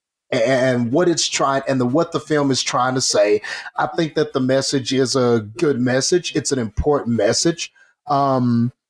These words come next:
uh, there were other, some other good supporting performances here too. Uh,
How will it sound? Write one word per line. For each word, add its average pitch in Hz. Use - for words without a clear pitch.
uh, 160
there 175
were 175
other, 165
some 156
other 156
good 147
supporting 143
performances 135
here 131
too. 143
Uh, 113